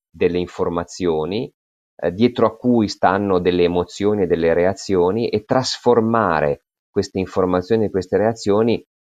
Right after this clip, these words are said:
in un plot, in una, in un testo, in un canovaccio di testo musicale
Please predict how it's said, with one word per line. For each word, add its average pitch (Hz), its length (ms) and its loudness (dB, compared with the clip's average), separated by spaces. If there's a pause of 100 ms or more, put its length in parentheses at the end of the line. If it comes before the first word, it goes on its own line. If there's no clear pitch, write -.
in 95 120 -4
un 113 180 -2
plot, 107 560 2 (380)
in 92 140 -2
una, 85 480 0
in 90 100 -8
un 98 160 -6
testo, 87 1120 2
in 80 140 -6
un 104 140 -4
canovaccio 95 560 0
di 87 120 -4
testo 98 300 -4
musicale 90 840 0